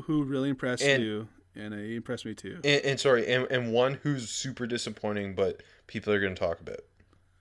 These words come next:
Speaker 1: I already know who that is. Anyways, uh, <laughs> who, who's your top
Speaker 2: <laughs>
Speaker 1: guy?
Speaker 2: Jeffrey Gunner's my top guy.
Speaker 1: Oh, okay. I, I didn't have a draftable, but I, I liked him. I, he, he surprised me. I didn't think he was that good, but he is good.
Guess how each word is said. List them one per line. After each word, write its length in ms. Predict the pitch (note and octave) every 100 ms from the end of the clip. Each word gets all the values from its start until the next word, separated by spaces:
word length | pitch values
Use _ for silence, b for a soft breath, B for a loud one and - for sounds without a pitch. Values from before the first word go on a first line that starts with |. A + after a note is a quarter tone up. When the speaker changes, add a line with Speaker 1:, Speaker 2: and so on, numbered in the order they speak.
| _ _ _ _ _
Speaker 1:
I 40 | B2
already 120 | A#2
know 140 | A2
who 100 | G2+
that 120 | F#2+ F2+
is. 140 | -
Anyways, 340 | C#3+ C#3 G#2+ -
uh, 360 | C#3+ C#3 C3 C3
<laughs> 180 | D3 D3+
who, 140 | F3+
who's 240 | G#3+ G#3 F3
your 80 | D#3+
top 260 | D#3+ A2 A#2+
Speaker 2:
<laughs> 0 |
Speaker 1:
guy? 260 | G#2 - - _ _ _ _ _ _ - b b b b b
Speaker 2:
Jeffrey 300 | - D3+ A#3+
Gunner's 340 | F3 B2 B2 A2
my 80 | G2
top 380 | - F#2+ F#2+
guy. 240 | - - - B B
Speaker 1:
Oh, 360 | - F#3+ B3+ F#2+
okay. 500 | B2+ F#3+ C3+ C3 E3+ _ _ _ -
I, 160 | D3 -
I 120 | E3+
didn't 380 | F#3+ C3 - E3+
have 80 | G#3
a 40 | G3
draftable, 420 | C#3+ D#3+ D3+ A#2+
but 100 | A#2+
I, 140 | A#2 A#2 - - -
I 80 |
liked 360 | B2 A#2 B2+ B2+
him. 260 | F#2 F#2 G#2
I, 180 | A#2+ C#3
he, 440 | C#3 C#3+ D3 D3+ - b b b b b
he 220 | - D3
surprised 480 | - C#3 B2+ B2 -
me. 220 | G2 F#2+ _ -
I 60 | B2
didn't 160 | D3
think 80 | D3+
he 20 |
was 100 | C3
that 160 | A#2+ G#2
good, 280 | G2+ F#2+ -
but 120 | F#2+
he 60 | G2+
is 100 | G2
good. 240 | D2+ D#2